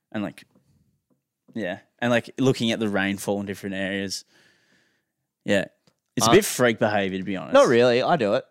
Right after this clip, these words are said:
Speaker 1: But I love it.
Speaker 2: It's, it's usually sport related, I feel like.
Speaker 1: Yeah, usually.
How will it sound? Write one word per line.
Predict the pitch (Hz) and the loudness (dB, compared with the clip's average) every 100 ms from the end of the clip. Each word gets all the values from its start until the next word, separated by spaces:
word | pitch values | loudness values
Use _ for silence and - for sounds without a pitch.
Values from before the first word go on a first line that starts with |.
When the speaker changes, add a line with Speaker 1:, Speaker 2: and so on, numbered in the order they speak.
| - | -4
Speaker 1:
But | 165 | 4
I | 180 | 4
love | 127 117 120 | 6 4 2
it. | - - | -2 -6
Speaker 2:
It's, | 135 - - | -2 -2 2
it's | 143 120 | 0 4
usually | 156 160 170 | 4 4 2
sport | - - 107 90 | 0 -2 -2 0
related, | 95 90 90 | 0 -2 -6
I | 90 | -12
feel | - 76 | -12 -10
like. | 80 | 0
Speaker 1:
Yeah, | 117 98 | 2 2
usually. | 98 98 87 73 | -2 -6 -8 -14